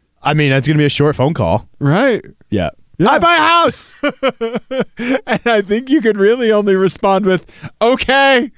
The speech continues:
Speaker 1: Yeah.
Speaker 2: What price?
Speaker 1: Yeah.
Speaker 2: Yeah.
Speaker 1: Just a lot of shouting, like, monosyllabic words at each other, and then a,
Speaker 2: <laughs>
Speaker 1: a tundra shows up and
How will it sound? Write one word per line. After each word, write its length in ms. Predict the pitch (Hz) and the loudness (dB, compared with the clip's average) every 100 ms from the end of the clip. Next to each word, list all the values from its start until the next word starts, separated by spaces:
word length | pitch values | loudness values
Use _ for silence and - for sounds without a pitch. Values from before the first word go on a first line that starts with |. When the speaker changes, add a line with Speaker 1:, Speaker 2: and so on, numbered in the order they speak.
| - | -2
Speaker 1:
Yeah. 240 | 131 113 - _ _ _ _ _ _ _ _ _ _ - | 0 0 -2 _ _ _ _ _ _ _ _ _ _ -2
Speaker 2:
What 260 | 202 285 | 0 0
price? 680 | - - 285 262 202 - - - _ _ _ _ _ - | 0 2 2 2 0 -6 -18 -20 _ _ _ _ _ -6
Speaker 1:
Yeah. 200 | 98 82 - - - | -4 -4 -10 -10 -2
Speaker 2:
Yeah. 160 | 196 | 0
Speaker 1:
Just 140 | 170 127 | 2 0
a 40 | |
lot 240 | 131 143 | 0 0
of 100 | 135 | 0
shouting, 680 | 127 - 131 127 123 120 117 - | -2 -2 0 0 0 -2 -4 -4
like, 200 | 120 110 | -2 0
monosyllabic 1000 | 110 104 110 110 110 101 101 104 101 - - _ _ _ _ - 285 | 0 -2 -2 -4 -4 -2 0 2 0 -2 -20 _ _ _ _ -20 -4
words 420 | 190 113 110 107 | 0 2 2 2
at 80 | 110 | 2
each 160 | 104 98 | 0 0
other, 300 | 101 98 98 | 0 2 0
and 180 | 107 101 | 0 0
then 220 | 95 95 | 2 2
a, 240 | - 95 104 | 0 0 -4
Speaker 2:
<laughs> 100 | - 113 | -6 -6
Speaker 1:
a 40 | |
tundra 380 | - 107 104 101 | -2 -2 0 0
shows 280 | - 95 92 | 2 0 0
up 160 | 90 | -2
and 280 | 101 92 87 | -2 -2 -4